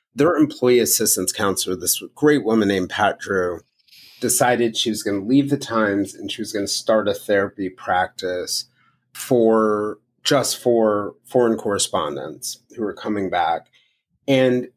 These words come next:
you know, one of the challenges she ran into was that a lot of foreign correspondents, you know, ego, other things like that, not, not wanting to be seen as weak,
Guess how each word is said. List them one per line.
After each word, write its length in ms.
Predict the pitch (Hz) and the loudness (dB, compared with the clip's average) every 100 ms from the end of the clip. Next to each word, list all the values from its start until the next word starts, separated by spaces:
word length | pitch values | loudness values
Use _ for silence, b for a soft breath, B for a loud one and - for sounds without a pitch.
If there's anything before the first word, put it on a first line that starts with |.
| - | 0
you 100 | 147 | 4
know, 80 | 139 | 4
one 220 | 139 214 | 4 4
of 80 | 180 | 2
the 80 | 131 | 0
challenges 480 | 113 123 135 117 | 0 2 2 2
she 160 | - 104 | 0 0
ran 260 | 101 98 98 | 0 0 0
into 520 | 98 - 107 95 92 | -2 -4 -4 -2 -4
was 380 | 90 92 104 - | -6 -4 -4 -2
that 120 | 104 | -2
a 80 | 101 | 0
lot 220 | 120 170 | 2 4
of 200 | 139 98 | 2 -2
foreign 440 | - 120 113 110 | -4 2 4 2
correspondents, 1000 | - 98 90 - 101 95 82 78 - - - | 0 -2 -2 0 0 0 0 -4 -4 -6 -2
you 100 | 170 | 0
know, 200 | 92 - _ _ _ _ _ _ - | 0 -4 _ _ _ _ _ _ 0
ego, 640 | 110 101 98 95 95 98 - | 2 4 4 4 4 2 0
other 200 | 101 95 | -2 -4
things 340 | - 101 - | -2 -2 -2
like 200 | 95 - | -4 -2
that, 280 | 101 95 - | 0 0 0
not, 280 | 107 104 - 127 | 0 -2 -4 2
not 260 | 123 113 | 2 2
wanting 300 | 113 110 98 | 2 0 0
to 60 | 87 | -4
be 160 | 104 | -6
seen 320 | - - 101 98 | -4 -4 -2 -2
as 180 | 90 98 | -4 -4
weak, 520 | 107 156 101 101 | 2 2 2 -2